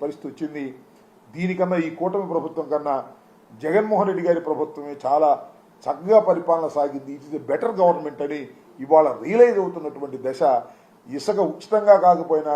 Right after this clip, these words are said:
కనీసం జగన్ గారి టైంలో ఉన్న ధరకు కూడా దొ-, వాళ్ళ అనుకూలమైనటువంటి పత్రికలుగా చెప్పబడుతున్నటువంటి ఆ రెండు పత్రికల్లోనూ రాశారు. బ్రాందీ షాపుల విషయం కానీ, ఇసుక కానీ. అట్టర్ ఫెయిల్యూర్,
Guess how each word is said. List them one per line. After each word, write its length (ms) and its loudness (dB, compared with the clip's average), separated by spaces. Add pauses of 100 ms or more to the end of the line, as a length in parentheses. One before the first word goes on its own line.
(120)
కనీసం 400 -6 (880)
జగన్ 300 2
గారి 180 8
టైంలో 340 0
ఉన్న 100 -2 (120)
ధరకు 260 -2
కూడా 220 2
దొ-, 100 -6 (200)
వాళ్ళ 180 6
అనుకూలమైనటువంటి 840 2
పత్రికలుగా 440 2 (460)
చెప్పబడుతున్నటువంటి 880 4
ఆ 20 12 (100)
రెండు 220 4
పత్రికల్లోనూ 560 2
రాశారు. 300 2 (840)
బ్రాందీ 300 2
షాపుల 280 4
విషయం 260 -6
కానీ, 220 -4
ఇసుక 280 -2
కానీ. 160 -6 (540)
అట్టర్ 380 4
ఫెయిల్యూర్, 400 8